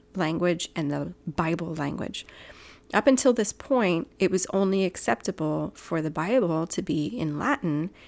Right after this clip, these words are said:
in the Roman Catholic Church.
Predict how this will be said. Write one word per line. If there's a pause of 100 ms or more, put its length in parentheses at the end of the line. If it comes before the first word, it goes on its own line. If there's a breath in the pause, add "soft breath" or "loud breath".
(200 loud breath)
in
the (400)
Roman
Catholic
Church.